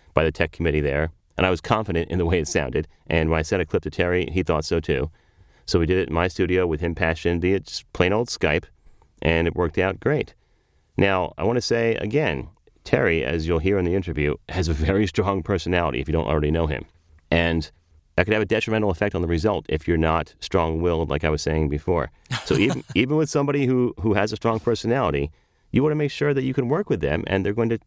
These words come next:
they're going to listen to your feedback. Now, it turns out Terry is really receptive to feedback. So I had a script that I wrote myself. So there was, I think, four clips. He wrote,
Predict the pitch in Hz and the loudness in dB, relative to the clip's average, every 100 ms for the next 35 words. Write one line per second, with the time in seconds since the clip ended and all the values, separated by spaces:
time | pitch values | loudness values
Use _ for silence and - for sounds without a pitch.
0 | - 104 107 107 107 131 107 104 104 104 | -4 0 0 0 0 0 -2 0 2 0
1 | 107 170 131 - - - _ _ _ - | 0 -2 0 -4 -6 -20 _ _ _ 2
2 | 101 92 - _ - 101 156 131 117 - | 2 2 -4 _ -4 0 0 0 -2 -4
3 | - - 139 123 110 139 90 85 104 101 | -10 -2 0 2 2 0 -2 0 2 2
4 | 82 80 101 92 76 80 147 113 64 67 | 0 0 0 0 -2 0 0 0 -4 -8
5 | - _ _ _ - 98 87 76 76 - | -14 _ _ _ 2 2 2 0 -4 -10
6 | _ - 90 101 - - 90 - - 78 | _ -2 0 0 -4 -2 0 0 -2 -2
7 | 73 - _ _ _ - 98 101 92 78 | -2 -6 _ _ _ -2 0 2 0 0
8 | 78 127 76 - - _ _ _ - 90 | -2 -2 -2 -6 -16 _ _ _ 0 2
9 | 90 87 78 78 78 - 104 104 - 87 | 2 0 0 -2 -4 -2 -2 0 0 -4
10 | 78 - 95 90 90 | -4 -2 0 0 -2